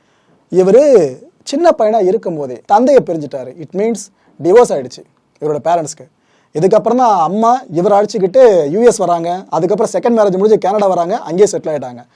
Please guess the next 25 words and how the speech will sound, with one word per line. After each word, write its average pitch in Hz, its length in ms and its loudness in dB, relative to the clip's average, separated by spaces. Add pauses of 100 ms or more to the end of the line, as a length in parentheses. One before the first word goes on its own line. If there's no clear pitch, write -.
(120)
So, 160 220 -2
அப்பதான் 233 360 0
இவருக்கு 190 320 2
இந்த 220 120 0
கனடியன் 214 380 -2
சிட்டிசன்ஷிப் 180 380 -6
அப்படின்றது 170 260 -4 (100)
கிடைச்சிருந்துச்சு. 139 500 -6 (840)
இவரோட 208 340 6
உயிருக்கு 233 480 2
உயிரான 202 220 0
நண்பர், 165 380 -6 (260)
ஒரு 143 180 -8
பெரிய 202 260 2
நடிகரும் 196 420 0
கூட, 185 320 0 (160)
ரிவர் 233 320 2
ஃபீனிக்ஸ்னு 214 340 -2
சொல்லிட்டு, 151 420 -8 (380)
அவரு 202 340 4
அளவுக்கு 240 400 2
அதிகமா 196 280 -2
போதைப் 196 360 0
பொருளை 175 220 -2
உட்கொண்டு 170 540 -4